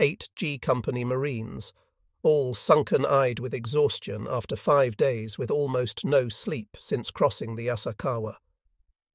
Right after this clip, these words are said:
The corporal had actually fallen asleep while digging his foxhole the previous night. He was even more spent now, and his face ached from shrapnel wounds suffered the previous day, but there could be no sleep.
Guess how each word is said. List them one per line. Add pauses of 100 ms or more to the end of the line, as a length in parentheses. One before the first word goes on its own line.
(140)
The
corporal
had
actually
fallen
asleep
while
digging
his
foxhole
the
previous
night. (520)
He
was
even
more
spent
now, (340)
and
his
face
ached
from
shrapnel
wounds
suffered
the
previous
day, (400)
but
there
could
be
no
sleep.